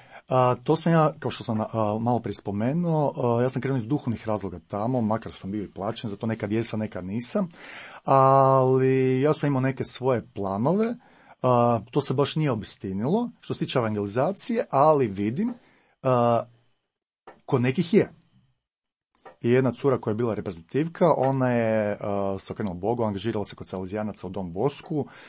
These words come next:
i, kažem, bila je reprezentativka, sad se udala, hvala Bogu, ima dijete i to,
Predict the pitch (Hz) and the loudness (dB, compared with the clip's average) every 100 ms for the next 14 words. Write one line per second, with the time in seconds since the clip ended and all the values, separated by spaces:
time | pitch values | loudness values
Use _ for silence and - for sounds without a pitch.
0 | - - - 117 113 107 104 101 98 - | -20 -14 -4 0 2 0 0 -2 -4 -10
1 | - - 87 87 95 87 85 90 - 85 | -18 -12 -10 -6 -6 -6 -8 -10 -12 -8
2 | 135 170 165 156 135 - - _ - 143 | -4 -4 -2 0 0 -2 -20 _ 0 0
3 | - 101 110 127 110 - 104 101 101 107 | 0 -4 -2 0 -2 -2 -2 0 0 -2
4 | 92 98 123 - 101 87 - 120 | -2 -2 -4 -4 -10 -10 -2 0